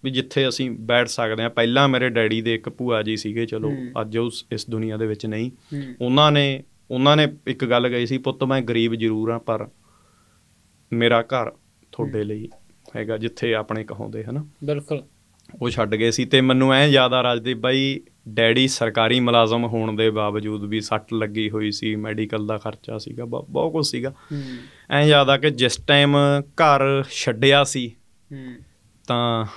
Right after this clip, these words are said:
Speaker 1: ਡੈਡੀ ਦੀ ਜੇਬ ਦੇ ਵਿੱਚ ਜਿਹੜੀ ਉਹ ਰਕਮ ਆ, ਮੇਰੇ ਲਈ ਉਹ ਅੱਖਰਾਂ ਦੀ ਅਹਿਮੀਅਤ ਹਲੇ ਵੀ ਬਹੁਤ ਜ਼ਿਆਦਾ।
Speaker 2: ਹੂੰ।
Speaker 1: ਡੈਡੀ ਦੀ ਜੇਬ ਦੇ ਵਿੱਚ ਇੱਕ ਸੌ ਅੱਸੀ ਰੁਪਈਆ, ਇੱਕ ਛੋਟੀ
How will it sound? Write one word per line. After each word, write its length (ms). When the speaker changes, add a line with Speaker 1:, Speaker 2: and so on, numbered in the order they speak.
Speaker 1:
ਡੈਡੀ 360
ਦੀ 360
ਜੇਬ 300
ਦੇ 160
ਵਿੱਚ 240
ਜਿਹੜੀ 300
ਉਹ 160
ਰਕਮ 400
ਆ, 300
ਮੇਰੇ 300
ਲਈ 200
ਉਹ 160
ਅੱਖਰਾਂ 380
ਦੀ 140
ਅਹਿਮੀਅਤ 360
ਹਲੇ 280
ਵੀ 120
ਬਹੁਤ 240
ਜ਼ਿਆਦਾ। 260
Speaker 2:
ਹੂੰ। 220
Speaker 1:
ਡੈਡੀ 280
ਦੀ 140
ਜੇਬ 240
ਦੇ 120
ਵਿੱਚ 180
ਇੱਕ 140
ਸੌ 140
ਅੱਸੀ 280
ਰੁਪਈਆ, 440
ਇੱਕ 240
ਛੋਟੀ 460